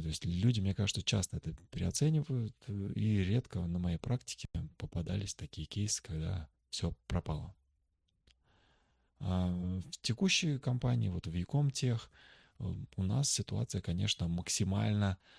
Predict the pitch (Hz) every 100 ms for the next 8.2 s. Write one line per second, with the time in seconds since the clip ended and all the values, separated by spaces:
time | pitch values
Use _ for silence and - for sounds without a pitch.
0 | - - 90 95 - 104 - 107 104 90
1 | 82 78 80 78 - 113 151 - 123 120
2 | 113 107 104 90 - 92 92 101 95 90
3 | 87 _ - _ _ 101 - 87 85 80
4 | - 87 - - 95 92 - 85 87 80
5 | - 85 78 80 - 82 - 139 139 127
6 | 120 120 - - - _ 90 85 85 -
7 | - 101 - - 92 92 95 90 - 85
8 | 78